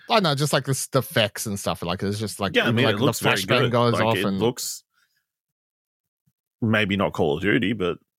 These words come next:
Speaker 1: No, but for a
Speaker 2: pretty
Speaker 1: V R game,
Speaker 2: for
Speaker 1: the
Speaker 2: a V R game,
Speaker 1: lighting,
Speaker 2: pretty
Speaker 1: even, like,
Speaker 2: close,
Speaker 1: seeing,
Speaker 2: yeah.
Speaker 1: like, a flashlight come around a corner. I feel like there's just
Speaker 2: Yeah.
Speaker 1: a lot of small details in here that I'm, I'm really
Speaker 2: Yeah.
Speaker 1: looking forward to experiencing in the full headset.
Speaker 2: Yeah. Are you gonna be seeking out, like, a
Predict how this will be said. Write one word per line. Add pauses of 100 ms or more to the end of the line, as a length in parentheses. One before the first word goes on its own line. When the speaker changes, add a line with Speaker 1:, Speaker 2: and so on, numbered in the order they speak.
(140)
Speaker 1:
No,
but
for
a
Speaker 2:
pretty
Speaker 1:
V
R
game, (260)
Speaker 2:
for
Speaker 1:
the
Speaker 2:
a
V
R
game,
Speaker 1:
lighting,
Speaker 2:
pretty
Speaker 1:
even,
like,
Speaker 2:
close,
Speaker 1:
seeing,
Speaker 2:
yeah.
Speaker 1:
like,
a
flashlight
come
around
a
corner.
I
feel
like
there's
just
Speaker 2:
Yeah.
Speaker 1:
a
lot
of
small
details
in
here
that (420)
I'm, (160)
I'm
really
Speaker 2:
Yeah.
Speaker 1:
looking
forward
to
experiencing
in
the
full
headset. (400)
Speaker 2:
Yeah. (320)
Are
you
gonna
be
seeking
out,
like,
a